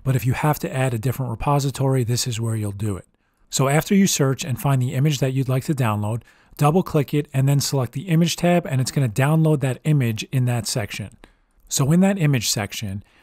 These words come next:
on the right-hand side of every one of the images that you've downloaded, you'll see a little button that points to the Docker Hub repository. This is the documentation specific to the image that you just downloaded. This will basically hold all the information that you need to install this container.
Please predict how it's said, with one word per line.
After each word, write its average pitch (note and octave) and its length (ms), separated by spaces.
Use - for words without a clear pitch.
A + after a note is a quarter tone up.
on B2+ 140
the B2 100
right-hand E3 520
side C3+ 320
of G#2+ 80
every C3+ 300
one B2+ 280
of G#2+ 140
the A#2 160
images B2 380
that A2 120
you've G#2+ 220
downloaded, C#3+ 540
you'll A#2+ 140
see - 200
a G3 80
little E3+ 220
button C3+ 320
that A2+ 200
points B2+ 360
to B2+ 100
the G#2 60
Docker A#2+ 420
Hub A2+ 260
repository. G2+ 800
This D3 240
is G3 80
the F3+ 100
documentation C3+ 800
specific - 760
to C3 100
the A#2 160
image B2 340
that A#2 140
you A#2 100
just A2+ 260
downloaded. G#2 520
This D3+ 220
will F3 80
basically D3 500
hold A#2+ 300
all D3+ 260
the D#3 160
information C#3 480
that A#2 180
you A2+ 80
need D3 400
to D3 140
install C3 540
this A#2 180
container. G2+ 640